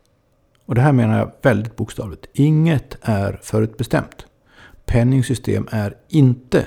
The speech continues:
några naturlagar. Vad betyder det att man verkligen tar det till sig?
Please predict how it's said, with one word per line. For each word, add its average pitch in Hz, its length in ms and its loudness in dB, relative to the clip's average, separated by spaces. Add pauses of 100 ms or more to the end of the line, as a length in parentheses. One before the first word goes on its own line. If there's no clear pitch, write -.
några 113 240 -6
naturlagar. - 680 -10 (260)
Vad 131 240 0
betyder - 440 -4
det - 180 -12 (100)
att - 180 -8
man - 140 -6
verkligen 117 460 -8
tar 123 180 -6
det 127 120 -10
till - 220 -8
sig? - 200 -14